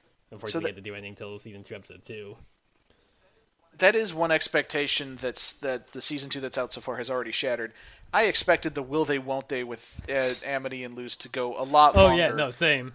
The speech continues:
Speaker 2: Uh, I did not expect them to actually, like, f-, like, finally step forward and ask each other out as quickly as
Speaker 1: Yeah.
Speaker 2: they did. And again, did not expect it to be during the Hootie
Speaker 1: <laughs> Yeah,
Speaker 2: episode.
Speaker 1: also that. I mean, like, even, like, when they did episode two, where it's like,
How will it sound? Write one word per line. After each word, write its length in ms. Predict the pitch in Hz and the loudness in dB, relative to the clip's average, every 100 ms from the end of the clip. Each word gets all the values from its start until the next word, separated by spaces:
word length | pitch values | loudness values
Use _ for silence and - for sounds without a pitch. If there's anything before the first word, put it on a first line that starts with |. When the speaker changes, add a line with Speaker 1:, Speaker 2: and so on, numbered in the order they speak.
| - | -6
Speaker 2:
Uh, 180 | 127 127 | -2 0
I 120 | 135 | 0
did 140 | 143 | 2
not 140 | 147 143 | 4 4
expect 280 | - 151 151 | 2 -4 -2
them 100 | 143 | 2
to 60 | |
actually, 360 | 131 135 - 135 | 4 4 0 -2
like, 320 | 127 120 - - - - - - _ - _ _ - | -2 -4 -10 -18 -20 -20 -20 -20 _ -20 _ _ -20
f-, 120 | - _ 156 | -20 _ -2
like, 220 | 143 - | -2 -2
finally 480 | - 147 147 139 127 | 2 2 2 -2 -4
step 260 | - 135 | 0 -2
forward 240 | - 139 127 | -2 -6 -4
and 80 | 123 | -4
ask 180 | 120 135 | -4 -4
each 100 | 127 | -6
other 180 | 127 120 | -2 -2
out 120 | 120 | -2
as 100 | 113 | -4
quickly 340 | - 139 135 | -6 -8 -4
as 40 | 160 | -2
Speaker 1:
Yeah. 140 | 127 | -2
Speaker 2:
they 40 | 117 | -2
did. 240 | 123 120 | -4 -2
And 120 | 143 | -2
again, 320 | 151 220 151 - - - 131 | 2 2 2 -2 -18 -10 2
did 180 | 247 | 6
not 160 | 330 185 | 10 10
expect 340 | 165 - 190 170 | 10 8 8 10
it 60 | |
to 100 | 208 | 10
be 80 | 175 | 10
during 260 | 185 143 - | 10 8 6
the 80 | 165 | 6
Hootie 280 | - 277 | 6 4
Speaker 1:
<laughs> 20 | 160 | 6
Yeah, 100 | 147 | 8
Speaker 2:
episode. 320 | 175 - 143 120 | 6 6 4 2
Speaker 1:
also 160 | 175 | 0
that. 300 | 151 143 120 | 0 0 0
I 80 | 151 | -6
mean, 220 | 160 160 | -6 -2
like, 200 | 160 156 | 0 0
even, 300 | 143 202 208 | 0 0 2
like, 220 | 175 151 147 | 2 0 -2
when 180 | 151 | -2
they 140 | 147 139 | -2 -2
did 180 | 143 139 | -2 -2
episode 420 | 143 - 127 120 | -4 -4 -8 -6
two, 540 | - 156 147 127 123 120 | -6 -2 -2 -4 -6 -4
where 220 | 131 131 | -4 -4
it's 200 | 131 151 | -6 -4
like, 220 | 127 | -4